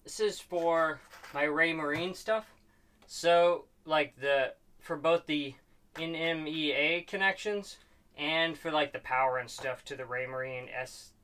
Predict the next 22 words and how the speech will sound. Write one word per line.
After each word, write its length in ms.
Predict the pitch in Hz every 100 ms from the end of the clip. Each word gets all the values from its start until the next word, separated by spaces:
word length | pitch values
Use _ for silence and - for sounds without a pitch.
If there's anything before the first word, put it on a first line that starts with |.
| -
I 40 | 123
think 180 | 131
it's 160 | 131 -
the 200 | 120 110 - _ -
S 180 | 143
T 180 | - 165
sixty 440 | 143 151 - 131 -
plus. 520 | - 147 156 - - _ _ _ _ - _ _ -
Um, 420 | 135 131 123 120 -
they're 160 | 151 135
very 420 | 156 202 196 165
small 680 | - 156 160 156 147 139 _ _ _ _ - - -
wires, 440 | 139 160 143 120
and 60 | 151
I 40 | 185
had 60 |
to 80 | 185
go 100 | 185
to 120 | 165
a 60 | 147
specialty, 840 | - 180 175 190 180 175 170 156
um, 340 | 151 135 123